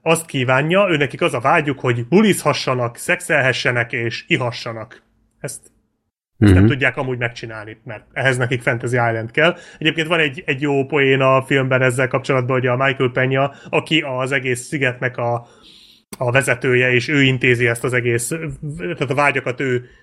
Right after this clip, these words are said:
Speaker 1: ö, hozza életre, vagy hogy mondjam, ő teljesíti. Mondja, hogy a legtöbb embernek egyébként pontosan ez a vágya, tehát a legtöbb ember pontosan ezzel a vággyal jön ide, hogy csajozni akar, szexelni akar, inni akar, drogozni akar, bulizni akar, és ez olyan rohadt unalmas,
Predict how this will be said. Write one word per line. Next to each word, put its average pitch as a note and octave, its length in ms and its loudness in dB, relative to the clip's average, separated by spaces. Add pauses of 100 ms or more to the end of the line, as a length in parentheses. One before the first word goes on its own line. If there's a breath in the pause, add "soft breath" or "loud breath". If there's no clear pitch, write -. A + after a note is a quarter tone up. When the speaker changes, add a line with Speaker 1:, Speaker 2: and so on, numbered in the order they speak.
(380 soft breath)
Speaker 1:
ö, A#2 420 -2 (1200)
hozza C3 400 2
életre, B2 460 2
vagy B2 140 2
hogy B2+ 120 0
mondjam, C3+ 260 0
ő C3+ 100 6
teljesíti. B2 720 0 (680 loud breath)
Mondja, C#3+ 300 2
hogy C3 160 2
a C#3 100 4
legtöbb D3+ 440 -2 (140)
embernek C3 640 -2
egyébként C3+ 520 0
pontosan D#3 420 2
ez C3 120 2
a B2+ 80 2
vágya, B2 300 0
tehát B2 160 -4
a C#3 40 -2
legtöbb C3+ 300 -2
ember C3 220 2
pontosan C#3 380 2
ezzel B2+ 260 2
a A#2+ 60 0
vággyal B2 360 0
jön B2 140 2
ide, B2+ 160 6
hogy A#2 120 2
csajozni C#3 460 4
akar, B2+ 280 0
szexelni C3+ 480 2
akar, B2 260 2
inni D#3+ 220 4
akar, B2 280 4
drogozni C#3+ 420 4
akar, B2 260 0
bulizni E3 380 4
akar, F3 240 4
és C#3+ 120 2
ez D3+ 100 -6
olyan E3 280 2
rohadt A#2+ 420 -2
unalmas, A2+ 720 -2